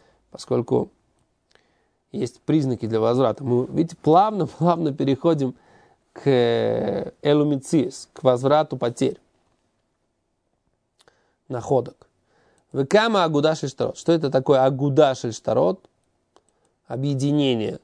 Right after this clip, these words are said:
документов. Шлоша кшурим зе ле зе. Это трое, привязанные друг к другу. Рабан Шмон бен Гамлиэль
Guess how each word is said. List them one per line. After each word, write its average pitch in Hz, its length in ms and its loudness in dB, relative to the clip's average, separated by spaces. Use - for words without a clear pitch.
документов. 143 640 -2
Шлоша 196 520 2
кшурим 143 420 2
зе 123 140 0
ле 113 100 0
зе. 110 200 -4
Это 120 200 -6
трое, 180 460 2
привязанные 139 640 2
друг 127 240 -2
к - 20 -2
другу. 117 300 -2
Рабан 156 420 2
Шмон 185 240 0
бен 165 180 0
Гамлиэль 131 500 2